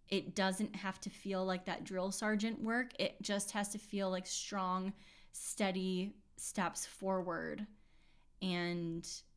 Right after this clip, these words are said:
yeah, your support system is there for you. Your support system loves you.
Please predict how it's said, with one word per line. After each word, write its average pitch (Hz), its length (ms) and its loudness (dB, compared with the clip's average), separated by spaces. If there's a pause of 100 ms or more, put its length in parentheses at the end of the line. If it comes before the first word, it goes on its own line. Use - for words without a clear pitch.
(320)
yeah, 190 160 0
your 185 220 0
support - 360 -4
system 208 320 -2
is 196 140 -2
there 190 240 0
for 220 100 -6
you. 190 220 -2
Your 180 160 -6
support 190 320 -4
system 185 360 -4
loves 185 280 -4
you. 180 360 -2